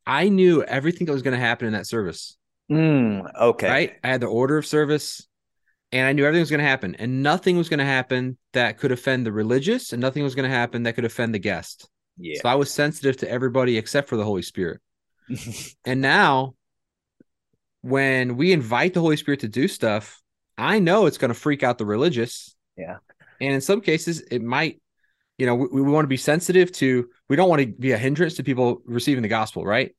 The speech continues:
Speaker 1: But we also understand sometimes that something might happen that just is uncomfortable for an American to experience.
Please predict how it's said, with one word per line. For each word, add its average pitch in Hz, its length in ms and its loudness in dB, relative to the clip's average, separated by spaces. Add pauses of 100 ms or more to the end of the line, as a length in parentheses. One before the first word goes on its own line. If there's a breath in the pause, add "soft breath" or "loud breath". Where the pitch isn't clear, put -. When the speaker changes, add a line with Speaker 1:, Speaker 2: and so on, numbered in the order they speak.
Speaker 1:
But 123 60 -2
we 147 100 2
also 196 200 2
understand 139 300 -2
sometimes 110 240 -6
that - 120 -20
something 180 300 -2
might 110 160 -2
happen 117 300 -4
that 92 80 -6
just - 280 -8
is 107 220 -4 (320)
uncomfortable 139 640 0
for 104 100 -4
an 98 60 0
American 101 480 0
to 87 140 -8
experience. 107 640 -4